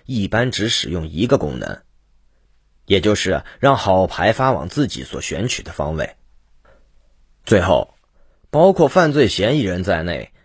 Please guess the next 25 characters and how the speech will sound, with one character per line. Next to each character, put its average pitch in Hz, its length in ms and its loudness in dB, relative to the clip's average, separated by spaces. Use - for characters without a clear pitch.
赌 139 240 2
友 113 320 6
与 117 100 0
麻 120 220 2
将 123 240 0
馆 90 160 2
老 90 180 2
板 80 300 -2
都 107 280 2
受 92 240 -2
到 78 140 -6
了 80 100 -6
处 - 180 -16
罚。 - 360 -14
在 95 120 6
此， 69 360 -4
警 123 260 4
方 160 180 4
也 113 100 4
提 110 200 -4
醒 120 160 -2
广 104 200 -2
大 85 140 0
市 92 220 -4
民： 62 240 -14